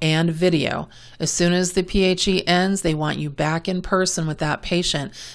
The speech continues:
because there, you can't pick up some things, um, on the, uh, video only. So you definitely can't pick it up on the,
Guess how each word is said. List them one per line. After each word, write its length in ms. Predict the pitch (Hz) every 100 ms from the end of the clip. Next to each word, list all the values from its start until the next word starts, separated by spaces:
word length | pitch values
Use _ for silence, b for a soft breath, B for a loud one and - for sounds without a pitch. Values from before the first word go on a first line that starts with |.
| -
because 260 | 226 262 214
there, 140 | 208
you 240 | - 190
can't 340 | 175 220 214 214
pick 220 | 202 202
up 160 | 180 -
some 240 | 175 156
things, 480 | - 139 139 170 B B B B
um, 320 | 165 156 147 -
on 300 | 165 156 156
the, 420 | 151 147 143 143 b b -
uh, 140 | 165
video 520 | 147 151 165 160 151 147
only. 480 | 151 151 143 -
So 260 | - - 151
you 160 | 151 151
definitely 340 | 180 - 156
can't 260 | - 165 -
pick 160 | 151
it 80 | 147
up 200 | 143 - -
on 220 | 147 139
the, 260 | 135 -